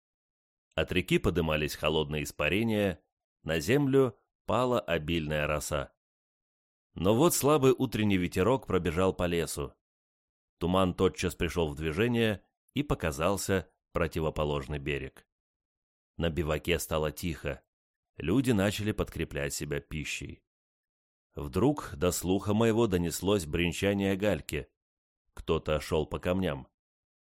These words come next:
Я оглянулся и увидел две тени. Одну высокую, другую пониже. Это были лоси, самка и годовалый телок. Они подошли к реке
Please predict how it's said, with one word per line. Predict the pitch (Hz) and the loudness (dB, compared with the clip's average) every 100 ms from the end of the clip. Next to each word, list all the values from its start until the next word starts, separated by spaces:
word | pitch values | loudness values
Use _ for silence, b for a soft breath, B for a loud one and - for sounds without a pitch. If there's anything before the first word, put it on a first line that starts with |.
| _ _ _ _ | _ _ _ _
Я | - 82 104 | -2 2 4
оглянулся | 98 107 123 139 151 147 143 _ _ - | 4 4 4 2 2 0 0 _ _ -2
и | |
увидел | 92 92 117 143 143 | 2 2 2 0 0
две | 95 110 | 0 0
тени. | - 80 71 64 _ _ _ _ _ _ | 0 -2 -2 -10 _ _ _ _ _ _
Одну | - 78 78 82 | -2 0 2 0
высокую, | 78 - 76 - 104 120 - _ _ _ | 0 -2 -2 0 -2 -2 -6 _ _ _
другую | 73 85 78 78 73 | -4 -4 -2 -2 -2
пониже. | 90 95 80 67 69 - _ _ _ _ _ _ _ _ _ _ | -2 -2 -2 -4 -10 -12 _ _ _ _ _ _ _ _ _ _
Это | 76 71 73 | -4 -2 -4
были | 67 80 73 76 - | -2 -2 0 -2 -6
лоси, | 76 85 82 - 73 67 _ _ _ _ _ | -6 -2 -2 -2 -8 -12 _ _ _ _ _
самка | - - 113 117 117 110 - _ - | -6 -2 0 0 -2 -2 -4 _ -8
и | 120 | 0
годовалый | 104 80 76 76 76 71 | 0 2 0 2 0 -2
телок. | 85 80 69 - - _ _ _ _ _ _ _ _ | -2 -2 -4 -8 -20 _ _ _ _ _ _ _ _
Они | 76 107 | -2 0
подошли | 131 104 95 98 87 | 2 2 0 0 -2
к | 80 | -2
реке | 80 117 131 | -4 -2 -4